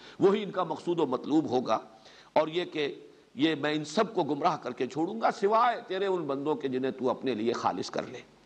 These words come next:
سب سے زیادہ تفصیل کے ساتھ یہ الفاظ جو آئے ہیں اس کے چیلنج کے، وہ سورہ اعراف میں ہے۔ "قال فبما اغویتنی لاقعدن لہم صراطک المستقیم ثم لآتینہم من بین ایدیہم ومن خلفہم وعن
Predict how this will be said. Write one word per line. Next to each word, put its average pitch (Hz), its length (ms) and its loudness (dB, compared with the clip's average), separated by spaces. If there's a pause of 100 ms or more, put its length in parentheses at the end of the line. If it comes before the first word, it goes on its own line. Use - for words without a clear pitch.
(840)
سب 220 300 2
سے 233 100 6
زیادہ 160 320 2 (100)
تفصیل 185 320 -6
کے 143 160 -4
ساتھ 127 300 -2
یہ 127 60 0
الفاظ 120 380 2
جو 110 100 -4
آئے 120 180 0
ہیں 113 80 -6
اس 104 120 -12
کے 120 120 -4
چیلنج 127 360 0
کے، 139 80 0
وہ 131 100 2
سورہ 131 200 2
اعراف 117 440 4
میں 95 140 -18
ہے۔ - 160 -20 (840)
"قال 208 240 2 (160)
فبما 220 340 -2
اغویتنی 254 680 -2
لاقعدن 233 640 2 (140)
لہم 240 280 2
صراطک 185 540 0
المستقیم 147 680 -2 (180)
ثم 156 200 2
لآتینہم 165 880 0
من 139 220 -4
بین 143 240 2
ایدیہم 135 600 2
ومن 120 220 0
خلفہم 139 600 0
وعن 131 160 4